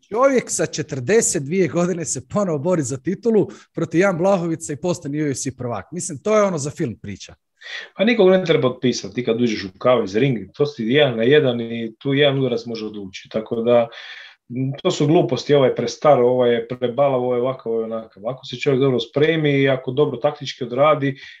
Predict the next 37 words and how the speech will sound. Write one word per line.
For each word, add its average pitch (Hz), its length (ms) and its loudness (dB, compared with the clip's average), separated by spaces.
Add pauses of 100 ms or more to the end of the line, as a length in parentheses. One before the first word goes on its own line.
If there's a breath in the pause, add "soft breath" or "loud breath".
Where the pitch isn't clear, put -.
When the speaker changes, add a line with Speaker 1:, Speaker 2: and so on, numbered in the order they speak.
(180 loud breath)
Speaker 2:
ima 156 200 0
onaj 156 240 4
jedan 151 160 6
mali 143 320 4
klik 165 220 -2
koji 127 160 0
se - 120 -10
dogodi 135 360 0
u 131 60 2
ringu 143 280 -2
ili 123 200 -2
kavezu 151 600 -2
i 143 500 -4 (420)
malo 175 560 0
negdje 160 280 -2
za-, 135 140 -4
za-, 131 180 -6
zakasniš 156 800 -4
ili 139 260 -4
on 170 140 -4
je 151 60 -2
negdje, 156 220 -2
negdje 151 180 -2
brži, 156 400 -4 (400 loud breath)
nađe 143 340 2
ti 139 100 0
bradu 151 520 2
i 143 240 0
gotovi 113 360 -4
meč 107 160 -10
za 98 120 -14
tebe. 95 300 -14
Tako 92 280 -10
Speaker 1:
Mm. 107 40 -6
Speaker 2:
da, 117 120 4
ovaj, 123 720 2
m, 127 100 -2